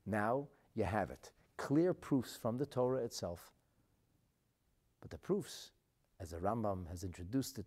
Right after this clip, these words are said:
to us, begs a big question. And that will be continued, Be'ezrat Hashem, in the next segment. Thank you for joining. I look forward to seeing you back.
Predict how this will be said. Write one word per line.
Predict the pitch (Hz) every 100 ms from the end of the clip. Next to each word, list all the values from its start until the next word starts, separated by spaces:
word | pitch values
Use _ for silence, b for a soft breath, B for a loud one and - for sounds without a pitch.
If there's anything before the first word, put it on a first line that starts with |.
| -
to | 151
us, | 101 - - b b b _
begs | 113 117 117 98
a |
big | 80 131 131
question. | - - - 85 - _ _ _ _ _ _ -
And | 82
that | 101 139 - - _ _ _ _ _
will | 82
be | 80
continued, | 98 104 - 147 101 80 -
Be'ezrat | 85 90 98 90
Hashem, | 98 - 95 92 b b b b b
in | 98
the |
next | 95 104 -
segment. | 101 87 95 95 - _ -
Thank | - 101
you | 104
for | 104
joining. | 104 104 127 147 b b b b -
I | 80
look | -
forward | - 90 90
to | 82
seeing | - 82 85
you |
back. | 85 60 -